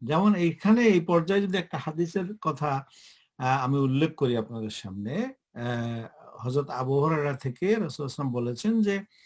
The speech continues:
এটা চমৎকার, ইসলামটা তো হচ্ছে আসলে একটা বাস্তব ধর্মী জী-, মানে ধর্ম, বাস্তব লাইফ এর ব্যাপারেই ইসলাম আমাদের গাইডেন্স দেয়। এখানে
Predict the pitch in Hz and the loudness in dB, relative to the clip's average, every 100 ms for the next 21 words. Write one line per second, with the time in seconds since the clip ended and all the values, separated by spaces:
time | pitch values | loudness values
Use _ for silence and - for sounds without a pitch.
0 | - _ _ 156 185 185 226 226 220 110 | -20 _ _ 0 2 6 6 6 2 -6
1 | 87 - _ _ _ - 131 - 208 214 | -8 -14 _ _ _ -8 -6 2 4 4
2 | 240 220 226 220 202 165 190 175 - 196 | 4 2 2 2 -2 0 -2 -4 -4 -4
3 | 175 135 127 - - - 160 135 110 127 | -4 -2 -2 -4 -4 -2 -2 -4 -10 -6
4 | 139 135 127 104 117 117 120 107 98 95 | -4 -2 -2 -4 -8 -10 -8 -8 -8 -14
5 | 95 87 98 123 101 80 _ _ _ _ | -20 -20 -6 -4 -4 -8 _ _ _ _
6 | _ - 131 131 - 165 127 131 143 135 | _ -4 -2 -2 -4 -4 0 2 4 4
7 | - - - 143 127 131 120 135 151 202 | 0 -10 -6 -4 -2 -2 -2 0 4 6
8 | 190 - 170 156 139 139 139 107 123 120 | 4 2 -2 0 0 -2 -4 -2 -2 -2
9 | 117 104 101 104 156 185 170 | -4 -6 -10 -6 -2 0 0